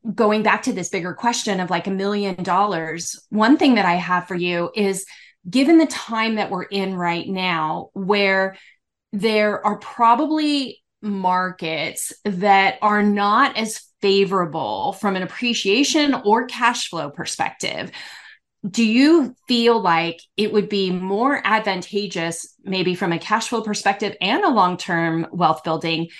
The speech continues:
that you would divide that into ten chunks and, like, have ten different properties? Or, like, give us an idea of how, what goes on inside your head of, like, how do you maximize that money? You know, are you wanting to, to get a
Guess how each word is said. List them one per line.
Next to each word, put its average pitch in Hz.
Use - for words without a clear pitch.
that 208
you 220
would 208
divide 196
that 214
into 208
ten 208
chunks 220
and, 202
like, 185
have 180
ten 226
different 254
properties? 302
Or, 220
like, 254
give 285
us 349
an 311
idea 220
of 190
how, 226
what 247
goes 330
on 233
inside 208
your 190
head 185
of, 180
like, 175
how 269
do 415
you 403
maximize 185
that 185
money? 180
You 185
know, 170
are 175
you 175
wanting 185
to, 175
to 180
get 190
a 185